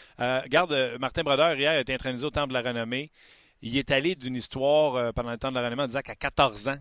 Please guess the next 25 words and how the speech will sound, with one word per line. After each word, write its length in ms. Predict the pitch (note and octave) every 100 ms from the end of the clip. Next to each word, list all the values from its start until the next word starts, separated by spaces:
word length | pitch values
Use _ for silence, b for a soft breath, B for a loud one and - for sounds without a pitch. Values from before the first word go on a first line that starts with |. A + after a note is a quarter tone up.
| C3
il 80 |
avait 160 | A2+ A#2
quitté 240 | - - C3+
le 60 |
hockey, 460 | A#2+ G#2+ - B2+ C3
puis 100 | -
que 40 | -
c'est 120 | B2
son 180 | - B2
grand 240 | A#2+ B2
frère 260 | C3 C3 A#2
Claude 240 | C#3+ C#3+
qui 60 | B2
l'avait 160 | A2+
pogné 200 | A#2 A#2+
par 120 | B2+
le 100 | A#2
chignon 360 | A2+ - B2+ C#3
puis 60 | B2+
qui 80 | A#2+
l'avait 460 | A2+ A#2 A#2 A#2+
rentré 280 | C3 A#2+ C#3+
dans 100 | C3+
le 80 | A2
club 400 | - B2+ C3+